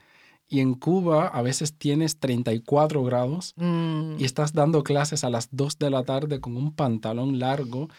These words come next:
Speaker 1: Y entonces estás todo el tiempo sudando y te da igual la clase, no te concentras.
Speaker 2: No,
Speaker 1: O sea,
Speaker 2: no.
Speaker 1: yo odiaba ir a la escuela en esa
Speaker 2: Mm.
Speaker 1: época porque para mí era insoportable tener que dar clases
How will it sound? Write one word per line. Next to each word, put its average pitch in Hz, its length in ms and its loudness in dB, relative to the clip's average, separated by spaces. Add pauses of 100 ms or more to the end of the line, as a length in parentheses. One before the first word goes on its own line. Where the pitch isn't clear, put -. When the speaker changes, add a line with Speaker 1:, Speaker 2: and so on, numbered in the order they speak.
(360)
Speaker 1:
Y 156 100 -6
entonces 127 380 -4 (280)
estás 151 320 -4
todo 151 100 4
el 139 80 2
tiempo 147 240 0
sudando 135 640 2
y 196 80 2 (380)
te 139 120 6
da 147 200 6
igual 156 280 6
la 127 140 4
clase, 135 380 2
no 135 120 6
te 156 120 2
concentras. 135 580 0
Speaker 2:
No, 170 160 2
Speaker 1:
O 131 40 -2 (140)
sea, 143 140 4
Speaker 2:
no. 139 80 4
Speaker 1:
yo 151 100 8
odiaba 127 640 4 (180)
ir 131 160 2
a 123 60 6
la 117 80 0
escuela 117 400 -4
en 110 80 -2
esa 120 240 0
Speaker 2:
Mm. - 120 2
Speaker 1:
época 110 260 -4
porque 110 400 -6 (260)
para 110 220 0
mí 110 120 0
era 147 120 2
insoportable 131 880 0
tener 117 260 -4
que 123 100 -8
dar 117 200 -4
clases 127 440 -6